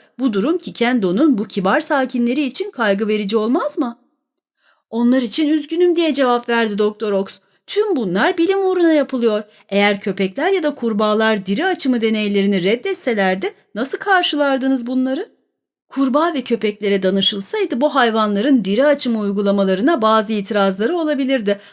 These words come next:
Ama Doktor Ox bu konuda çürütülemez bir kanıt bulduğunu düşünüyor olmalıydı.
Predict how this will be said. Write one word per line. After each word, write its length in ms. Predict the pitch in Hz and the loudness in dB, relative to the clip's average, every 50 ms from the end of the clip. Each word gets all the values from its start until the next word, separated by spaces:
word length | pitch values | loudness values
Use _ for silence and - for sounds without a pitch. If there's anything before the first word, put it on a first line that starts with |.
| - - | -12 -4
Ama 240 | 247 254 277 269 | 0 0 2 2
Doktor 380 | 220 262 285 285 - 330 320 302 | 2 0 -2 -2 -4 -6 -4 -2
Ox 300 | - - 254 233 - - | 0 0 0 0 -2 -4
bu 100 | 330 330 | -6 -6
konuda 340 | 330 285 240 226 196 226 254 | -4 -2 -2 0 2 0 0
çürütülemez 800 | 269 - 220 196 208 196 - 208 233 277 339 359 339 330 - 254 | 0 0 -2 -4 -4 -4 -4 -2 0 0 2 2 2 2 0 0
bir 160 | 269 277 254 | -2 -4 -2
kanıt 320 | - 285 269 269 262 - | 0 0 0 0 0 -2
bulduğunu 420 | 233 240 240 214 226 226 220 214 196 | -4 -4 -2 -2 -2 -2 -2 -2 -2
düşünüyor 400 | 208 190 - 220 214 202 202 202 | -2 -2 -4 -2 -2 0 0 2
olmalıydı. 720 | 196 196 196 196 196 190 185 185 180 175 - 240 269 - | 2 2 2 2 0 0 0 0 -2 -2 -2 -4 -4 -6